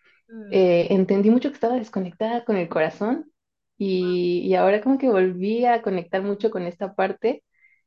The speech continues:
Speaker 2: em, y, y, y bien, uno tiene muchos aprendizajes en la vida,
Speaker 1: Sí,
Speaker 2: eh, y
Speaker 1: sí.
Speaker 2: esos aprendizajes son los que te enseñan mucho como a avanza o te quedas estancada.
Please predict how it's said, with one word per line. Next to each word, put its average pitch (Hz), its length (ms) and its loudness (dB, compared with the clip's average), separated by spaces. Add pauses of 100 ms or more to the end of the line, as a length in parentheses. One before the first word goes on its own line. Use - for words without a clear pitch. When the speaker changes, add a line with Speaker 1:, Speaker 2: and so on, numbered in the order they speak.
(140)
Speaker 2:
em, 165 880 -2 (280)
y, 175 600 -2
y, 165 840 -4
y - 40 2
bien, 214 760 2 (580)
uno 254 260 6
tiene 247 200 6
muchos 240 260 4
aprendizajes 196 680 2
en 180 100 -2
la 165 100 -4
vida, 165 300 -6 (480)
Speaker 1:
Sí, - 220 -16
Speaker 2:
eh, 175 200 0
y 180 60 2
Speaker 1:
sí. - 0 -
Speaker 2:
esos 196 160 2
aprendizajes 180 480 0
son 190 100 -4
los 185 160 -6
que 180 380 -2 (300)
te 185 100 0
enseñan 185 340 0
mucho 185 220 0
como 175 280 -4
a 160 440 -6
avanza 240 540 4
o 185 160 4
te 160 140 -2
quedas 180 240 -2
estancada. 170 600 -4